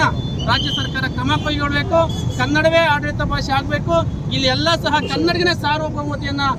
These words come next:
ಕರ್ನಾಟಕದಲ್ಲಿ ಆಗ್ಬೇಕಂತೇಳಿ ಈ ಸಂದರ್ಭದಲ್ಲಿ ಹೇಳಿಕೆ ಇಚ್ಛೆ ಪಡ್ತೀನಿ.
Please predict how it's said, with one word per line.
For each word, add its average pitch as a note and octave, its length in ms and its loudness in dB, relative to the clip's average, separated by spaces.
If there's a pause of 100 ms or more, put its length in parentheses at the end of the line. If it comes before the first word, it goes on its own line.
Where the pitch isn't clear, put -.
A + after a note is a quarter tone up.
(200)
ಕರ್ನಾಟಕದಲ್ಲಿ C4 500 -2
ಆಗ್ಬೇಕಂತೇಳಿ C#4+ 960 0 (140)
ಈ - 20 -4
ಸಂದರ್ಭದಲ್ಲಿ C4 560 -4
ಹೇಳಿಕೆ C4 720 -2
ಇಚ್ಛೆ C#4+ 140 0
ಪಡ್ತೀನಿ. C4+ 360 -4